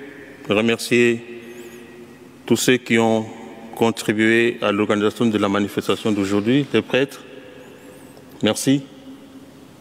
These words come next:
Merci pour la prédication que nous avons écoutée tout à l'heure, qui nous a beaucoup fortifiés. Monsieur Abbé Eric, particulièrement, pour tout ce que vous avez eu à faire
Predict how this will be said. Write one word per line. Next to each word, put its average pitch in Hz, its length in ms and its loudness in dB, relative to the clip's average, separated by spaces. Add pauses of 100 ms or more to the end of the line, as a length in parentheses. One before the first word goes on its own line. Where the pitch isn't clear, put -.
(680)
Merci 110 260 0
pour 127 140 2
la 120 120 2
prédication 120 520 0
que 123 120 -2
nous 117 180 2
avons 107 500 2 (640)
écoutée 104 460 0
tout - 220 -10
à 104 60 4
l'heure, 113 340 2
qui - 100 -6
nous 101 120 2
a 107 60 4
beaucoup 101 300 -2
fortifiés. 107 640 0 (1700)
Monsieur 113 240 0
Abbé 127 180 4
Eric, 135 360 0 (760)
particulièrement, 120 840 0 (1700)
pour 120 160 4
tout - 100 -2
ce - 80 -2
que 139 100 4
vous 127 200 2
avez 117 220 6
eu 120 120 6
à 117 60 4
faire 113 300 4